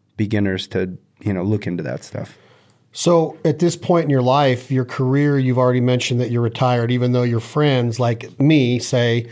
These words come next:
Speaker 2: you need to go
Speaker 1: <laughs>
Speaker 2: whip some ass again. But I understand why. I get it, uh, completely. Um,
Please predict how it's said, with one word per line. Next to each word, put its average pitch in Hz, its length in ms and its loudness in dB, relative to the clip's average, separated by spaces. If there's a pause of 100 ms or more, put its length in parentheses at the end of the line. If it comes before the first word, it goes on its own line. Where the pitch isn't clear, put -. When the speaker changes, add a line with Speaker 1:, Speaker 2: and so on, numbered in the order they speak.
(180)
Speaker 2:
you 139 60 4 (100)
need 135 100 6
to 123 60 2
go 127 120 6
Speaker 1:
<laughs> 127 80 2
Speaker 2:
whip 127 140 0
some 123 140 0
ass 139 300 2
again. 113 340 0
But 131 120 4
I 143 120 6
understand 156 520 2
why. 123 320 2
I 120 80 2
get 123 300 2
it, 170 80 2
uh, 135 100 -2
completely. 127 720 0 (420)
Um, 127 520 2